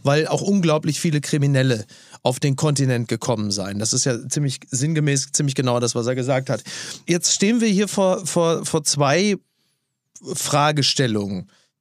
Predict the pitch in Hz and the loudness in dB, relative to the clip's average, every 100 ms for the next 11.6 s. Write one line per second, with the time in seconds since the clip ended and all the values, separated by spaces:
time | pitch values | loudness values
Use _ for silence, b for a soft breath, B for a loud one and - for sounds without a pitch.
0 | _ _ _ - 135 165 214 208 208 208 | _ _ _ -2 2 2 2 2 2 2
1 | 254 - - - _ _ _ _ _ _ | 2 0 0 -2 _ _ _ _ _ _
2 | _ _ _ 180 185 254 220 180 160 170 | _ _ _ 0 2 2 2 2 2 2
3 | 190 180 175 170 151 143 139 127 120 - | 0 2 2 2 2 4 2 2 -2 0
4 | 120 113 110 117 117 - 123 135 180 190 | 2 2 0 -2 -2 -2 0 2 2 2
5 | 175 165 - 156 208 - 185 190 - 190 | 0 0 0 0 0 0 0 0 0 0
6 | 214 - 214 214 160 151 143 139 170 170 | 0 0 0 0 0 0 2 2 2 0
7 | 135 143 185 - 185 180 185 170 170 165 | -2 -2 -2 0 0 0 -2 0 0 2
8 | 180 190 180 160 139 135 170 254 285 B | 2 2 2 2 2 2 2 0 -2 B
9 | B B B - 180 185 - 160 170 - | B B B 0 2 0 -2 -4 -4 0
10 | 147 180 - 190 170 170 151 180 247 - | 0 0 -2 -2 0 2 2 0 0 -2
11 | 165 151 - 165 240 | 0 0 0 0 0